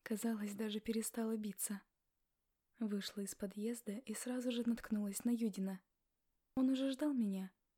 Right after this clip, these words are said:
От неожиданности растерялась и с трудом промямлила:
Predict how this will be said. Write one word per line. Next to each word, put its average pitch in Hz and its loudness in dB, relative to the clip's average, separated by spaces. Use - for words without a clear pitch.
От 185 -6
неожиданности 190 0
растерялась 196 -2
и 233 0
с - -2
трудом 208 -2
промямлила: 196 0